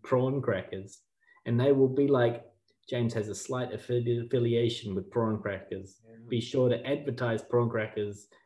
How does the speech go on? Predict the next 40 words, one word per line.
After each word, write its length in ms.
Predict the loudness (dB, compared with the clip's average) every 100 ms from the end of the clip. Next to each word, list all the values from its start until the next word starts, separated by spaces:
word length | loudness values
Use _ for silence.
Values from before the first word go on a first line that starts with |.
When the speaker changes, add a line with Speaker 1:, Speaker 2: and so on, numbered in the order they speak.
| _ _
Speaker 1:
maybe 380 | -2 0 0 2
in 120 | 2
conjunction 600 | 0 -2 0 -2 0 -2
with," 300 | 2 2 2 0
you 100 | 2
know, 120 | 4 4
like, 260 | 4 2
and 100 | -2
they'll 120 | -2 -2
just 320 | -4 -6 0
build 380 | 4 6 4 2
that 320 | -2 -2 -12 -10
fucking 440 | -10 -6 -6 -4
map. 380 | -4 -6 -8 -12 -20 _ _ -8
And 100 | -6
it's 120 | -4
like, 160 | -4 -4
<laughs> 20 |
"Holy 760 | -8 -8 -8 -4 -4 -4 -10
shit." 400 | -16 -14 -14 -16 -18 _ _ -20 -14 -2
Like, 460 | -2 -2 -8 -20 _ -20 -20 _ _ -2
just, 380 | -2 -2 -14 _ -20 _ _ _ _ _ -20
just 200 | -14 -4
cool 420 | 6 8 10 8
off 320 | 6 2 -2
for 200 | -2 0
a 40 | 0
minute, 300 | -6 -8 -8
man. 220 | -6 -2
You 100 | 0
don't 220 | 0 0
need 200 | 0 -2
to 60 | -2
know 260 | 0 2 2
everything 480 | 2 0 -4 -6
about 280 | -6 -8 -8
this 220 | -10 -10
stuff. 240 | -10 -12 -12 -12
Just, 200 | -12 -12 _ _ _ _ _ _ _ _ -6
yeah, 260 | -4 -4